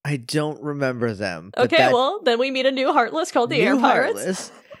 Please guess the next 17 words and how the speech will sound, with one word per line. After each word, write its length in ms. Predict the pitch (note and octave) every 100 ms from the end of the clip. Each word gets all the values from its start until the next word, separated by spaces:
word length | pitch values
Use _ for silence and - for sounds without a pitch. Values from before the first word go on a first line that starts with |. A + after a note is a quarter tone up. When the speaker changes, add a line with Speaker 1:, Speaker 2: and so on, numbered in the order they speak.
| _
Speaker 1:
It's 240 | - E3 F3+
entirely 580 | F3+ F#3+ G#3+ A#3+ C4 C4
possible 500 | A#3 F#3 - E3 D#3+
we 140 | D#3+
did 220 | C#3 D#3+
meet 160 | D#3+ D#3
them 160 | E3
before. 320 | E3 E3+ C3+ A#2+
The 80 | D3+
only 80 |
ones 120 | G3+ F#3+
I 40 |
remember 280 | F#3+ F3 D#3+
were, 80 | D#3
like, 140 | C#3
the 100 | C3
vampire 800 | A2+ C3 D3 E3+ E3+ F#3 F#3 F#3